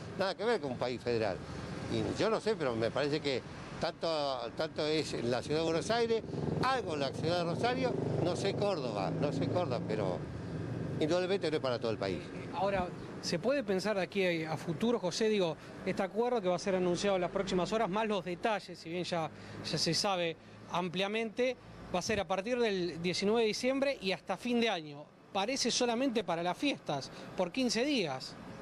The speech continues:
Speaker 1: Es venta de humo. Y nosotros, Rosario, podemos hablar de humo. No solamente que tenemos humo en las, en las islas, que ahora nos llega humo de esta manera.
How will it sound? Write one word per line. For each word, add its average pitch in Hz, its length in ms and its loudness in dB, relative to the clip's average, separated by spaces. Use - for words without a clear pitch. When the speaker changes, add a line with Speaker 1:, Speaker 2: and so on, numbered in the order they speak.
Speaker 1:
Es 131 120 2
venta 143 300 0
de 143 140 2
humo. 90 320 0
Y 123 80 2
nosotros, 165 460 0
Rosario, 175 420 0
podemos 170 300 2
hablar 190 260 2
de 127 140 2
humo. 92 340 2
No 151 80 2
solamente 180 500 0
que 156 100 -2
tenemos 165 360 2
humo 175 260 4
en 170 80 2
las, 160 180 0
en 139 200 0
las 131 160 0
islas, 185 220 2
que - 100 -4
ahora 156 140 2
nos 151 140 2
llega 160 200 2
humo 190 400 2
de 127 100 2
esta 131 180 -2
manera. 131 520 0